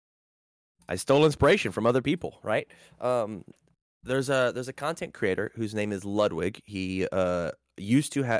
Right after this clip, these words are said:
uh, used to have the most subs on Twitch. He has now since moved to YouTube.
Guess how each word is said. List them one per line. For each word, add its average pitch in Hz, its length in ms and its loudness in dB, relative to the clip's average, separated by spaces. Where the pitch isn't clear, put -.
uh, 98 220 2
used 123 180 -4
to 135 60 -4
have 120 200 0
the 113 120 0
most 110 560 2
subs 117 340 0
on 135 140 2
Twitch. 127 320 0
He 104 80 -4
has 92 100 -2
now 95 140 2
since - 300 -8
moved 104 360 -6
to 113 160 -6
YouTube. 101 460 -2